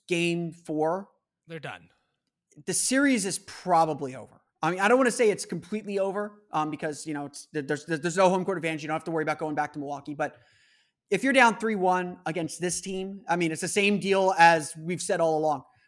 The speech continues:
Speaker 1: The Magic have to play from ahead. They can't be behind against the Bucks.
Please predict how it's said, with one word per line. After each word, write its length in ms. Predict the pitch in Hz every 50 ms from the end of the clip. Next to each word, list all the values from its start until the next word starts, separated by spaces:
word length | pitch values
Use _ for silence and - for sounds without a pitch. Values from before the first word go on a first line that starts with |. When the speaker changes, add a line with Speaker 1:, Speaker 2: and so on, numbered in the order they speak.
| _ -
Speaker 1:
The 60 | 190
Magic 320 | 180 185 196 190 185 -
have 160 | - 202 175 -
to 80 | 170
play 160 | - 185 165
from 160 | 151 - 160 151
ahead. 280 | 147 135 156 135 - - -
They 80 | - 156
can't 340 | - - - 190 185 190 190 -
be 140 | - 175 175
behind 360 | 151 165 147 165 160 160 156
against 280 | 147 - 160 147 - -
the 80 | 151
Bucks. 420 | 131 156 147 135 - - - -